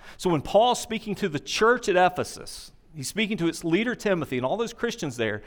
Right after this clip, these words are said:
he's talking about a congregation that could have been as high as forty percent in bondage, forty percent in some form of servitude, bondservants, slaves. Now, as I mentioned before, slavery was both voluntarily, voluntary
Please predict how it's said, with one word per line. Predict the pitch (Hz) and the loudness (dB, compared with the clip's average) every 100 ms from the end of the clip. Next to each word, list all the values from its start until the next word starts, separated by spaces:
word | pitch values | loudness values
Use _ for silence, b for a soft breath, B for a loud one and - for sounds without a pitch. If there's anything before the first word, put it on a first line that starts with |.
| B B | B B
he's | 190 - | -4 2
talking | 269 269 | 2 4
about | 226 | 4
a | 190 | 4
congregation | - 208 196 175 175 196 143 | 2 0 0 2 2 2 -2
that | 139 | -6
could | - 269 | -4 -4
have | |
been | 240 202 | -2 -2
as | 156 | -2
high | 180 180 | 0 0
as | 160 | 0
forty | - - 202 220 214 | -6 -2 0 0 -2
percent | - 180 170 - 202 165 143 b b b _ _ _ _ _ _ _ - | -6 -6 -6 -2 0 0 -4 b b b _ _ _ _ _ _ _ -4
in | 165 | 0
bondage, | 190 208 196 117 - - | 2 2 2 -2 -6 -8
forty | - 190 240 | -2 0 0
percent | - 214 - 180 143 | -2 -2 -2 -2 -2
in | 139 | -4
some | - 185 | 0 0
form | 185 196 165 | 0 -2 -2
of | - | -4
servitude, | - 190 170 151 135 113 110 | -2 0 0 -2 -2 -4 0
bondservants, | 160 185 175 135 117 117 | 2 2 2 -2 -2 -6
slaves. | - 165 143 98 - - - _ _ _ - _ - - - - | -4 0 0 -2 -10 -20 -20 _ _ _ -20 _ -20 -20 -20 -4
Now, | 131 | 0
as | 147 | 4
I | 160 | 4
mentioned | 170 190 185 | 4 0 0
before, | 165 - 196 | 0 4 4
slavery | - 190 202 185 180 147 - | 4 4 4 6 4 2 -4
was | 165 208 | 0 0
both | 165 175 | 4 2
voluntarily, | 123 139 151 202 190 202 185 214 240 - - | 4 4 6 4 2 2 4 4 0 -8 -14
voluntary | 117 139 185 185 - 196 196 | -2 2 2 2 0 4 4